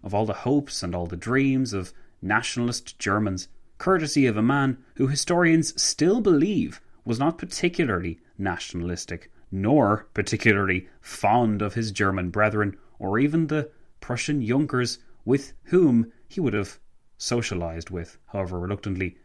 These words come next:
in his earlier years. After completing this trifecta of triumphs, of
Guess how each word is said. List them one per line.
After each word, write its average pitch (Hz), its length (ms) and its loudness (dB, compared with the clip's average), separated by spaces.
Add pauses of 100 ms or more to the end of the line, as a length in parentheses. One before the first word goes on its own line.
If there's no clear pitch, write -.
in 104 80 -4
his 101 180 -4
earlier 90 360 -2
years. 98 420 -2 (2500)
After 185 420 2
completing 185 640 0
this 160 320 2
trifecta 151 800 -2
of 113 220 -4
triumphs, 90 800 -4
of 87 400 -10